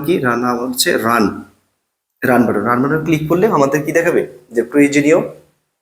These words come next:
যে আমরা কোডটা লিখেছি, এই কোডের under-এ যে আউটপুটটা দেখানোর প্রয়োজন, সেই আউটপুটে আমাকে দেখিয়ে দেবে। আশা করি তোমরা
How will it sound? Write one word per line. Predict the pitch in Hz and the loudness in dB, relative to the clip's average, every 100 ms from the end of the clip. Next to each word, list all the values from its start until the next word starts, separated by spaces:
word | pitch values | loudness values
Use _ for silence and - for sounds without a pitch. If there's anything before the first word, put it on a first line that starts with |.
| _ _ - 113 | _ _ -10 -2
যে | 127 135 | 4 4
আমরা | 131 139 | 4 2
কোডটা | 139 127 139 | 0 2 0
লিখেছি, | 139 147 156 | -2 0 0
এই | 147 | 0
কোডের | 139 139 131 | 0 0 0
under-এ | 139 143 | -2 -2
যে | 135 127 - - - - | -2 -2 -4 -18 -10 -2
আউটপুটটা | 123 123 147 - | 0 0 -4 -2
দেখানোর | - 151 147 | -2 -2 0
প্রয়োজন, | 160 170 - | 0 0 0
সেই | - 143 | -2 0
আউটপুটে | 127 127 139 151 | -2 -6 -2 -2
আমাকে | 143 143 240 - - | -2 -4 -8 -10 -6
দেখিয়ে | 127 - 90 | -6 -4 -6
দেবে। | - - _ _ _ _ _ - | -8 -12 _ _ _ _ _ -4
আশা | 113 139 | -2 2
করি | 147 156 | 2 2
তোমরা | 156 | 2